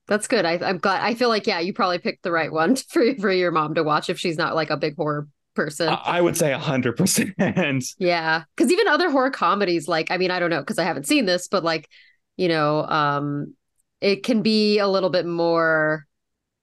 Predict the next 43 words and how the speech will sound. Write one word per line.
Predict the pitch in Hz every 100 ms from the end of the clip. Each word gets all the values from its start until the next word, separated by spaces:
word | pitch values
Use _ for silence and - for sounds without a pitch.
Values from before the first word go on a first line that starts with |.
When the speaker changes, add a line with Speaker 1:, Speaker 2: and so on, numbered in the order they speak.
| _ _ _ -
Speaker 1:
like, | 208 190
it | 220
leans | 202 220 202
into | 196 196 226
the | 185
horror | 175 185 180 175
a | 165
little | 165 160
bit | 156
more, | 165 151 151 151 151 _ _ -
um, | 156 143 143 151 147 _ _ _ _ _ _ _ -
in | 196
a | 185
shocking | - 180 - 170 156
way, | 156 151 151
or, | 147 147
like, | 151 156
in | 147
a, | 147 143 _ -
it, | 180 175
the | 208
grossness | 196 214 202 - 185 165
is | 165 151
there. | 147 151 170 - - - -
The |
Speaker 2:
Yeah, | 208 226 165 247
it's | 240
Speaker 1:
blood. | 220 190 202
Speaker 2:
like, | 185 - _ _ _ _ -
and | 185
it's | 190 196
like | 208 202
the, | 180
there's, | - 165 185 160
it's | 151 160 -
interesting | 196 202 208 190
to | 156
see | 156
the | 156
differences | 135 160 147 - -
be-, | 147 -
between, | 135 - 156 143
like, | 131 131 -